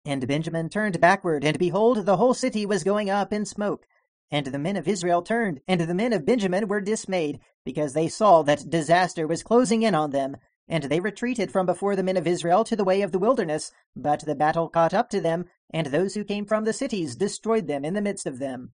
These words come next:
They surrounded Benjamin. They pursued them without rest, and trod them down opposite Gibeah to the east. And eighteen thousand men from Benjamin fell, all of them able men. And they turned and fled toward the wilderness, to the rock of Rimmon.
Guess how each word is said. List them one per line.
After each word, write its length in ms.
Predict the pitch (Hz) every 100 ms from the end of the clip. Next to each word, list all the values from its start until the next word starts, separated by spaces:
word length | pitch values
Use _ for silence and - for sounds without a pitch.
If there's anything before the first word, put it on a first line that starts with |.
| _
They 120 | 170
surrounded 540 | 214 220 202 226 185 160
Benjamin. 460 | 165 139 135 139 -
They 140 | 151 160
pursued 400 | 185 185 247 214
them 220 | 185 214
without 380 | 185 175 180 170
rest, 420 | 151 156 131 -
and 200 | 196 175
trod 320 | - 226 220
them 160 | 202 180
down 320 | 170 180 196
opposite 480 | - 185 208 233 226
Gibeah 380 | 240 190 156 180
to 100 | 202
the 160 | 208
east. 360 | 196 143 - - _ _ _ _
And 160 | 165 170
eighteen 560 | 202 - - 214 208
thousand 520 | 190 196 190 190 202
men 220 | 165 202 214
from 220 | 226 214
Benjamin 360 | 220 208 214
fell, 460 | 202 247 185 170 180 170
all 160 | 202
of 140 | 175 135
them 160 | 139
able 300 | 147 196 156
men. 360 | 156 165 131 127 - _ _
And 200 | - 147
they 160 | 131 170
turned 340 | 175 196 185
and 160 | 156 151
fled 260 | 196 208 -
toward 200 | 208 208
the 80 |
wilderness, 560 | 208 262 196 139 131 - -
to 120 | 214
the 80 | 202
rock 280 | 175 180 190
of 120 | 175
Rimmon. 440 | 214 226 175 131